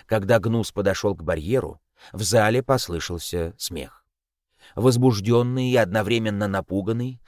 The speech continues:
с лицом искаженным мучительной злобой, он весь взмок от пота. «Ясно и самоочевидно», — без обиняков начал он, «что артистка Фрейлих не являлась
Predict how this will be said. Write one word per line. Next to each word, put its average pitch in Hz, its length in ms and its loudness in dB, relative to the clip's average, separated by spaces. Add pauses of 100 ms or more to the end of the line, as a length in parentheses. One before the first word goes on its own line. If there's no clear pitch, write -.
(120)
с - 140 -6
лицом 131 500 4
искаженным 120 800 2
мучительной 123 920 0
злобой, 123 580 4 (340)
он 135 200 4
весь 131 480 0
взмок 110 680 0
от - 180 -6
пота. - 360 -6 (720)
«Ясно 143 520 2
и 139 160 0
самоочевидно», — 139 920 2 (680)
без 117 220 4
обиняков 127 500 0
начал 123 340 -2
он, 131 220 -2 (560)
«что 143 260 6
артистка 139 440 2
Фрейлих 139 480 2
не 156 240 2
являлась 151 720 4